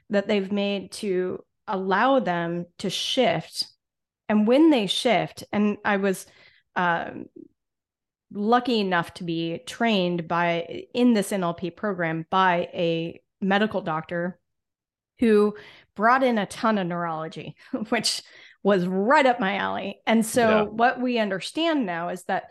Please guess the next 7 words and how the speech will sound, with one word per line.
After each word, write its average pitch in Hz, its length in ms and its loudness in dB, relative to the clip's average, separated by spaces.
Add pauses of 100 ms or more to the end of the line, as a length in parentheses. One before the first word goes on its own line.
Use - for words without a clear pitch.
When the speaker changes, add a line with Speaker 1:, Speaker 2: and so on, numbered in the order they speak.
(440)
Speaker 1:
when 269 380 2
we 254 180 -2
are 196 280 -4
doing 220 360 -4
these 190 200 -4
exercises, 185 1040 -2 (100)
um, 175 440 -2